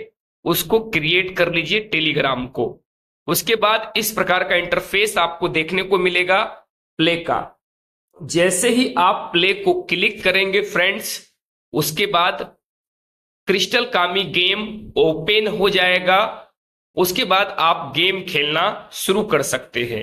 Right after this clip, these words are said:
इस गेम में सबसे important है लेवल को अपग्रेड करना, और आपका जो लेवल अपग्रेड होगा वो होगा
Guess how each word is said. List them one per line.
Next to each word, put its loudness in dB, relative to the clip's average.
इस -4
गेम 0
में -2
सबसे -2
important 0
है 0
लेवल 2
को 6
अपग्रेड 2
करना, 2
और 4
आपका 2
जो 4
लेवल 2
अपग्रेड 0
होगा 4
वो 6
होगा 4